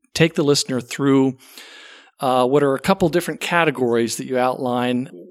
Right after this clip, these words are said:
What marketing was like from, like, nineteen fifty to the present in terms of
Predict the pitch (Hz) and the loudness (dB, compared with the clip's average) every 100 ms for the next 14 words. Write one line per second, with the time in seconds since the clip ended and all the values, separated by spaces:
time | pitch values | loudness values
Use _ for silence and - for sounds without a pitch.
0 | - 147 156 208 226 202 190 175 160 147 | -20 -10 0 2 4 2 2 0 0 0
1 | 156 143 - 135 120 117 _ _ _ - | 2 0 0 -2 -2 -4 _ _ _ -6
2 | 131 147 180 - 165 147 165 151 - 143 | 0 0 0 -4 -4 -2 -2 -2 -2 -4
3 | - 135 - - 139 135 120 113 117 - | -4 -8 -8 -2 2 2 2 -6 -8 -4
4 | 135 135 123 113 101 | -2 -2 -2 -4 -6